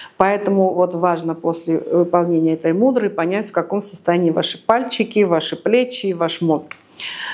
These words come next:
То есть увеличиваем гибкость мышления, гибкость суставов. Но самое важное — это мудра, мудра о молении счастья. Или очищаем негатив, восполняем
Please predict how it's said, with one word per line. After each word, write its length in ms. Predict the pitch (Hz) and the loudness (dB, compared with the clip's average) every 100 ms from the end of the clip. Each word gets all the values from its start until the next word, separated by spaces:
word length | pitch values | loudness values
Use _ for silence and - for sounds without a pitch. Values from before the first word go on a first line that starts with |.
| - - - | -12 -6 2
То 100 | 262 | 4
есть 200 | 254 233 | 4 2
увеличиваем 920 | 180 180 214 - 196 196 190 185 175 | 4 4 2 0 0 0 0 -4 -2
гибкость 460 | 196 214 - 156 156 | -2 0 -2 -2 -2
мышления, 500 | 160 - 269 262 196 | -2 2 4 2 -2
гибкость 540 | 170 190 190 170 175 | -2 -6 -4 -6 -4
суставов. 460 | - - - - - _ _ - - - - - - - - - - - - - - - | -10 -2 -2 -2 -12 _ _ -14 -12 -8 -6 -6 -8 -14 -18 -18 -18 -18 -20 -20 -20 2
Но 80 | 190 | 2
самое 400 | 190 277 302 302 | 4 2 2 2
важное — 540 | 262 208 160 151 - - _ | 0 0 0 0 -2 -10 _
это 580 | - 226 233 247 247 - - | 2 2 2 0 0 -6 -10
мудра, 540 | 214 233 202 185 190 247 - _ _ _ _ _ _ | 0 2 2 0 -2 -6 -14 _ _ _ _ _ _
мудра 360 | 208 254 262 247 | 4 6 4 2
о 20 | |
молении 600 | 196 185 185 202 202 196 | 0 -4 -2 0 0 -2
счастья. 640 | 196 - 160 - - - - _ _ _ _ _ - | -2 0 0 0 -8 -18 -20 _ _ _ _ _ 2
Или 440 | 226 220 233 - - _ _ _ _ _ _ _ - | 4 4 2 0 -10 _ _ _ _ _ _ _ 0
очищаем 680 | 202 196 185 - 196 180 190 | 2 2 2 4 4 4 4
негатив, 640 | 214 240 254 285 294 - - | 6 4 2 0 0 -4 -4
восполняем 1040 | 180 175 175 180 170 175 196 202 214 214 | 0 0 2 0 2 0 0 0 -2 -6